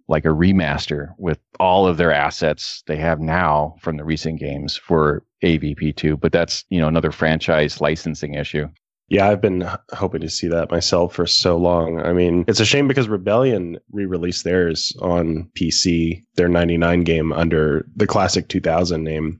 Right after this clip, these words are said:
Speaker 2: And,
Speaker 1: Mm-hmm.
Speaker 2: uh, it was really good just to have that compatible on modern systems. I mean, we're, we're super thankful for the fans that, that keep A V P two alive with their mods and, and stuff like that. But I feel like there's a whole bunch of people that have never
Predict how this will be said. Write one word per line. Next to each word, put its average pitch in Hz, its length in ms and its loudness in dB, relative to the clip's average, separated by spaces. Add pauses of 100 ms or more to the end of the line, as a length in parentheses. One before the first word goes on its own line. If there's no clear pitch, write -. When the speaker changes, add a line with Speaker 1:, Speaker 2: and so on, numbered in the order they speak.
(140)
Speaker 2:
And, 95 300 2
Speaker 1:
Mm-hmm. 82 220 0
Speaker 2:
uh, - 20 -4 (120)
it - 40 -2
was 117 140 2
really 135 280 2
good 139 340 0
just 113 200 -6
to 123 60 0
have 120 140 0
that 101 160 -2
compatible 101 480 -2
on 98 140 0
modern 92 300 -4
systems. 90 440 -6
I 90 40 -2
mean, 87 200 -2
we're, 85 280 -4
we're 98 140 2
super - 240 2
thankful 90 360 0
for 90 120 0
the 82 100 -2
fans 90 440 2
that, 85 300 0
that 98 180 0
keep 107 240 0
A 92 100 2
V 95 140 0
P 92 160 -2
two 98 260 2
alive 85 380 0
with 90 140 -2
their 85 100 0
mods 82 460 -2
and, 76 280 -6
and - 140 0
stuff - 220 0
like 85 140 0
that. 87 220 2
But 87 100 0
I 90 60 4
feel 107 220 2
like 101 160 2
there's 92 160 2
a 82 60 0
whole 95 480 2 (240)
bunch 107 220 2
of 107 100 0
people 95 320 0
that 85 140 0
have 82 80 -6
never 87 580 0